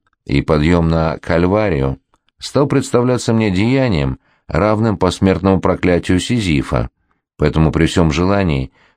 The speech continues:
поскорее очутиться в постели я смолодушничал и отправился в греческий квартал. И хоть прелестная вакханка в столь ранний час была заперта,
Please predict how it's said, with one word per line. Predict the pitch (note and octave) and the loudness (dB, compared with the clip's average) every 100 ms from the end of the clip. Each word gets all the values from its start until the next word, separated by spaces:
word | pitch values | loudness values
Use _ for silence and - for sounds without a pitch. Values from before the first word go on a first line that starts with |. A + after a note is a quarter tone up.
| - | -4
поскорее | F#2+ - G#2 G2 | -2 0 0 0
очутиться | E2+ G2 E2+ F#2 - | 0 -2 0 0 0
в | E2+ | -2
постели | - G2 - C3+ C3 | 0 -2 -2 -2 -2
я | C3 | -2
смолодушничал | B2 A2+ G#2 E2 F2+ F2+ A#2 B2 C3 A#2 _ _ _ _ | -2 0 0 2 0 0 -2 0 -4 -6 _ _ _ _
и | - D3 | -2 0
отправился | D3 D3 D3 D3 - C3 A2+ E2+ | 0 0 2 0 0 0 0 0
в | |
греческий | F2+ A#2 G#2 F#2 - F#2 | 0 0 0 -4 -2 -2
квартал. | - F2 D2+ B1+ B1+ _ _ _ _ _ _ | 0 0 2 -2 -2 _ _ _ _ _ _
И | C2 | -2
хоть | C2+ D#2+ C#2 - _ _ _ | 0 0 -2 -4 _ _ _
прелестная | - E2 F2+ F2 - E2+ D#2 | -2 2 2 0 0 0 0
вакханка | E2+ - G#2 F2 D#2 D2 | -2 -2 -2 0 0 -2
в | C#2+ | -2
столь | - D2+ | 0 0
ранний | D2 D#2+ D2+ D#2 | 2 0 0 -2
час | - F2 C#2+ | 0 -2 0
была | C2 D#2+ D2+ | 0 0 0
заперта, | D2+ C#2 E2+ - A#2+ | -2 0 -2 0 -2